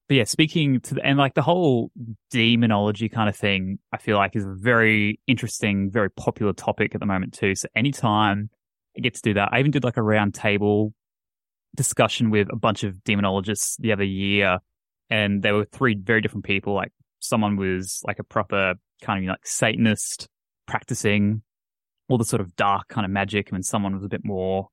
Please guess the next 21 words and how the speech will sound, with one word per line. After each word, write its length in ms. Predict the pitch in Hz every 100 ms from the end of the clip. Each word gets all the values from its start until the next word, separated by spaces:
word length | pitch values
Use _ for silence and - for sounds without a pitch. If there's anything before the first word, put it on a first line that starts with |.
| -
of 220 | 98 87
a, 260 | 87 87 90
you 140 | 113 101
know, 220 | 90 92 _ _ _ _ _ _ _ _ _ _ _ _ -
from, 240 | 143 120 - _ _ _ _ _ _ _ -
yeah, 240 | 180 123 98
it's, 180 | 160
it's 220 | - 175 147
very 240 | 175 175
sort 140 | 175
of 40 | 131
different 380 | 156 139 117 -
people 420 | 113 107 98 101
anyway. 280 | 113 101 95
But 200 | 92 151
that 160 | 147 -
stuff, 440 | - 139 123 - _ 135
I 80 |
love 260 | 131 139 131
doing 260 | 131 117 98
that. 220 | 98